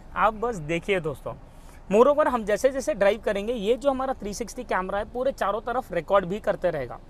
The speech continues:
तो कल के दिन अगर कुछ एक्सीडेंट या कुछ भी होता है, हम as it is इसी कंपनी के सिस्टम के अंदर पूरा रिवाइंड करके प्ले करके देख सकते हैं।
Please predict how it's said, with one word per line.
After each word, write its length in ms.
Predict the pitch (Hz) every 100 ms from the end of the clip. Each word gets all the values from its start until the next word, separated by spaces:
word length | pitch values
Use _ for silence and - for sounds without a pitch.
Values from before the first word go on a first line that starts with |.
| - - - -
तो 80 |
कल 180 | 208 214
के 120 | 220
दिन 140 | 247 285
अगर 180 | 269 262
कुछ 200 | 294 226
एक्सीडेंट 380 | 180 - 226 247
या 60 | 254
कुछ 220 | - 175
भी 120 | 190
होता 240 | 240 196 208
है, 120 | 262 - - -
हम 160 | 220 254 165
as 140 | 220 277
it 200 | 233 240
is 120 | - - - -
इसी 240 | 208 330
कंपनी 400 | 269 240 269 262
के 100 | 277
सिस्टम 380 | - 214 247 240
के 100 | 254
अंदर 200 | 208 123 -
पूरा 200 | 226 262
रिवाइंड 380 | 208 196 233 220
करके 240 | 185 240
प्ले 220 | - 196
करके 260 | 202 185 214
देख 180 | 185 175
सकते 240 | 156 -
हैं। 120 | 117